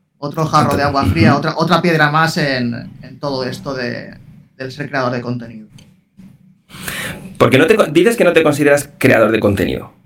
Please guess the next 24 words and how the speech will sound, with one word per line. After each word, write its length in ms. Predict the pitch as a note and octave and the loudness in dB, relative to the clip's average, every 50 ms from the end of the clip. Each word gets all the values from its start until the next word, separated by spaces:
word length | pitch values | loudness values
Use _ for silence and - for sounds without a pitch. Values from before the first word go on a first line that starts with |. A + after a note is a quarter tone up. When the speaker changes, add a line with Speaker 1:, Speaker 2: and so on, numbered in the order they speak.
| - - - - - - | -20 -20 -20 -20 -14 -10
Speaker 2:
O 40 | |
sea, 100 | - F#2 | -6 0
que 80 | F#2 G#2+ | 2 4
no 80 | A2+ A#2 | 4 4
es 100 | A#2+ B2+ | 4 4
algo 240 | A#2 A#2+ A#2 A#2 | 2 2 2 2
que, 500 | A2+ A#2+ A2+ A2+ A2+ A2+ G#2+ G#2 G#2 G#2 - - - - | 2 2 4 4 4 4 2 2 0 -4 -8 -12 -6 -2
que 100 | A#2+ A#2 | -2 2
pienses 600 | A2 B2+ A#2+ A#2+ A#2 B2+ B2 A#2+ - - - - - - _ _ _ - - - - | 4 6 6 6 6 4 2 2 0 -4 -10 -16 -20 -20 _ _ _ -20 -20 -16 -8
o 160 | - - G#2+ | -4 -2 0
que 80 | A#2+ A#2+ | 2 2
sea 100 | C3 C3 | 2 4
una 140 | C3 B2+ | 2 2
forma 220 | B2+ B2+ B2 A#2+ A#2 | 4 4 4 4 4
en 40 | A2+ | 2
la 80 | A2+ | 2
que 120 | A2 A2+ A2 | 0 0 2
tú 120 | A#2+ A#2+ | 2 2
te 140 | G#2+ A2+ A2+ | 4 2 2
puedas 440 | A2 A#2 A2 G#2+ G#2+ G#2+ G#2+ - - | 4 2 2 4 2 0 -2 -6 -4
como 460 | - A#2 A2 A2 G#2+ G#2 G2+ G2+ G2+ - | 0 2 2 4 4 2 2 0 -2 0
identificar 640 | A#2+ A2+ G#2 G#2 G#2+ G#2+ G#2 G#2+ G2+ G2 G2 F#2+ F#2 | 2 4 4 4 2 2 2 2 2 2 0 0 0
profesionalmente. 880 | - G2+ G2 G2 F#2 G2+ F#2+ F#2+ F2 E2+ C#2+ - - - - - - - - _ _ _ - - - _ _ _ - - - - _ | 0 0 0 0 0 0 0 0 0 0 -2 -4 -6 -8 -12 -14 -18 -20 -20 _ _ _ -20 -20 -20 _ _ _ -20 -20 -20 -14 _
Speaker 1:
Bueno, 300 | - F3 E3 C3+ A#2+ A#2 | -4 -2 -2 -2 -2 -4